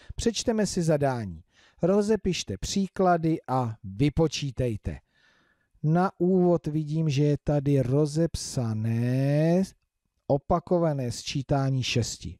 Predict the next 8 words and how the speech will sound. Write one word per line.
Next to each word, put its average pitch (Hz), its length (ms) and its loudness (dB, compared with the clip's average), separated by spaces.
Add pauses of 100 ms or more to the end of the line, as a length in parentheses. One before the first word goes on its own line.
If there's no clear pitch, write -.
(120)
Matýsku, 160 920 0 (440)
pojď - 260 -2
mě 180 260 2
trochu 131 560 0
pomoci. 110 800 -2 (1400)
Zapnu 165 680 2 (200)
kouzelnou 131 760 0
tabuli 208 720 2